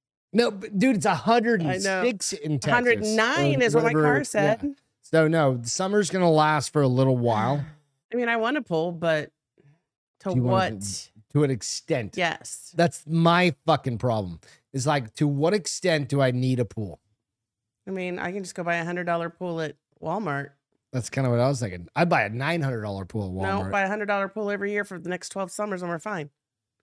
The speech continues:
Speaker 1: Well, no, I could buy it literally for the price of it. They're not that expensive.
Speaker 2: They're
Speaker 1: I
Speaker 2: not.
Speaker 1: mean, ten
Speaker 2: That's what I'm
Speaker 1: grand,
Speaker 2: saying.
Speaker 1: whatever.
Speaker 2: Twelve, yeah.
Speaker 1: Twelve grand,
Speaker 2: Twelve fifty,
Speaker 1: whatever.
Speaker 2: twelve fifty.
Speaker 1: Twelve eighty for the next ten years.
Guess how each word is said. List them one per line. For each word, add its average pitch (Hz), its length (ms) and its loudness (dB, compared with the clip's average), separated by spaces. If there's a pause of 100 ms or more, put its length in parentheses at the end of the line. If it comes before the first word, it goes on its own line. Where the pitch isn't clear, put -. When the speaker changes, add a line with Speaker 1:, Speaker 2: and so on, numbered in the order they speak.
(160)
Speaker 1:
Well, 196 180 4
no, 175 140 4
I 175 80 4
could 175 100 4
buy 190 180 4
it 175 180 -4
literally 202 480 4
for - 100 -6
the 160 100 2
price 190 300 4
of 160 60 -4
it. 175 200 2 (260)
They're 165 160 2
not 156 320 0
that 131 140 0
expensive. 98 420 -10
Speaker 2:
They're 165 80 -6
Speaker 1:
I - 20 -4
Speaker 2:
not. 147 140 -2
Speaker 1:
mean, 104 180 -6 (720)
ten 135 140 0
Speaker 2:
That's 113 60 -4
what 98 40 -2
I'm - 40 -4
Speaker 1:
grand, 160 80 -8
Speaker 2:
saying. 175 200 -4
Speaker 1:
whatever. 95 260 -6 (1000)
Speaker 2:
Twelve, - 320 -12 (120)
yeah. - 180 -12 (140)
Speaker 1:
Twelve 147 180 4
grand, 101 120 -2
Speaker 2:
Twelve - 0 -
fifty, - 120 -6
Speaker 1:
whatever. 120 120 -2
Speaker 2:
twelve 320 140 2
fifty. 220 220 -4 (220)
Speaker 1:
Twelve 175 200 4
eighty - 260 -2 (840)
for 147 100 2
the 139 100 0
next 143 320 -2
ten 160 240 2
years. 135 600 0